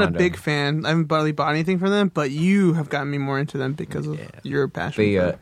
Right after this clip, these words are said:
Speaker 1: every once in a while they'll do timed releases, which they've been doing for Mike Mitchell's, um, Star Wars headshots.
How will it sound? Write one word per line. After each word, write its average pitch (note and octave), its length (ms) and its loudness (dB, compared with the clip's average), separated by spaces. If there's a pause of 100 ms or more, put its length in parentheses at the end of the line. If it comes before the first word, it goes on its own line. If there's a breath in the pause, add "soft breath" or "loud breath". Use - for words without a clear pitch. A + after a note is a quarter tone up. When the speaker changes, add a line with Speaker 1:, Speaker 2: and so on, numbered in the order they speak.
(120)
Speaker 1:
every C#3+ 160 6
once B2+ 220 6
in A2+ 40 0
a G#2+ 60 2
while G2+ 180 4
they'll F#2 120 0
do F2+ 160 -4
timed G2 440 0
releases, B2+ 640 0
which - 160 -14
they've G2 160 0
been F#2 100 0
doing F#2+ 220 0
for F2+ 180 -4
Mike F2+ 260 0
Mitchell's, F2 680 -4 (100)
um, D#2 580 -8
Star F#2+ 300 0
Wars F2+ 600 -2
headshots. C3 680 -8